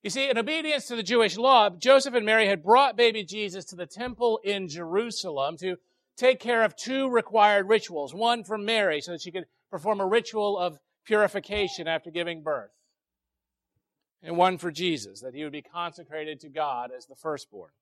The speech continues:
I read now from Luke chapter two, verses twenty-five through twenty-eight.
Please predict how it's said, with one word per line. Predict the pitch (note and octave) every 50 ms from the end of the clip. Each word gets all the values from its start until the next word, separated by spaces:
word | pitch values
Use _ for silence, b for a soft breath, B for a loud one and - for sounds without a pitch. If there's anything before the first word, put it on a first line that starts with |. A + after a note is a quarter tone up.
| _ _ _ _ _ _ _ _ _ _ _ _ _ _ _ _ _ _ _ _ _ _ _ _ _ _ _ _ _ _ _ _ _ _ _ _
I | -
read | B2+ D#3 F3 F3 D#3+
now | E3 D#3 D#3 D3+
from | C#3 D3+ D3
Luke | D3 D#3+ E3 D3+ -
chapter | - E3+ D#3 C#3+ - - D3
two, | - - - G#3 F#3 D#3+ C#3+
verses | C3+ D3 C#3 - D#3 C3+
twenty-five | - - - F3 E3 D#3 C3+ - D#3+ D#3 D3+ D3 C#3 -
through | - D3+ C3+
twenty-eight. | - - D#3 C#3+ A#2 C3 C3+ C3 B2+ A2+ F#2 _ _